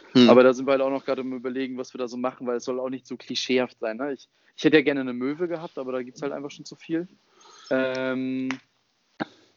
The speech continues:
Speaker 2: ja, ein Anker und so ein Scheiß ist halt auch alles, äh, zu, zu bekannt schon.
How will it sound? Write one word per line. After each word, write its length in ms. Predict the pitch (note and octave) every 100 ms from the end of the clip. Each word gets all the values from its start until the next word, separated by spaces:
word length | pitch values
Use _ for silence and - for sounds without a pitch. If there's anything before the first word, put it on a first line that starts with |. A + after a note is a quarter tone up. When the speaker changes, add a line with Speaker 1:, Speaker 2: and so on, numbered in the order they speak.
| _ _ _ _ _
Speaker 2:
ja, 420 | A2+ A2+ A2+ A#2+ B2+ _
ein 80 | B2
Anker 360 | A#2+ C3 D3
und 120 | C3+ A#2+
so 60 |
ein 40 | A#2+
Scheiß 260 | B2+ B2
ist 100 | C3
halt 120 | C3 -
auch 180 | C3 -
alles, 680 | C3+ C3+ - _ - - _ _ - _ _ - -
äh, 560 | C3 C3 B2+ B2+ B2+ B2+
zu, 580 | - - - - C3+ C3 C3 C3
zu 180 | - C3
bekannt 360 | B2+ B2 C3+ C3+
schon. 340 | C#3+ C3+ C3+